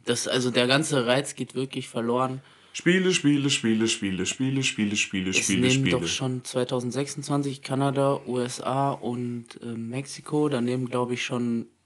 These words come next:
Speaker 1: achtundvierzig Teams oder sowas dran teil.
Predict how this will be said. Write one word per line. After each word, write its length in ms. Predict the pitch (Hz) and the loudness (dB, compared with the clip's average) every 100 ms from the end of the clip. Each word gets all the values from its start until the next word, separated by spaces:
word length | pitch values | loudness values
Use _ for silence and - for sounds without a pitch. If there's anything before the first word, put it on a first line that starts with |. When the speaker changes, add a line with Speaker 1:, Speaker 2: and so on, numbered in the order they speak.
| _ | _
Speaker 1:
achtundvierzig 720 | - - - 208 214 208 202 | -10 -10 -10 -4 -4 -4 -8
Teams 320 | - 214 220 214 | -2 0 0 0
oder 180 | 202 | -2
sowas 280 | 196 190 196 | -2 -4 -4
dran 220 | - 196 | -2 -2
teil. 320 | 185 190 196 | -2 -2 -2